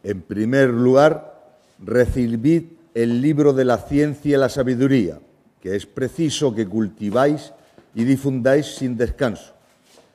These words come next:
para que tengáis presente que por grandes que sean vuestros talentos, siempre deberéis manifestar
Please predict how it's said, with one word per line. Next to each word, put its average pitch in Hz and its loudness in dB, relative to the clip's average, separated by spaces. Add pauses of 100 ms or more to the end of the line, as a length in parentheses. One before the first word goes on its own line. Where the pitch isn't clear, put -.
(300)
para 107 -8
que 107 -10
tengáis 123 -8
presente 107 -12 (1200)
que 101 -6
por 104 -2
grandes 123 2 (140)
que 104 -6
sean 95 -2
vuestros 90 -14
talentos, 123 -6 (840)
siempre 127 -10
deberéis 107 -10
manifestar 87 -8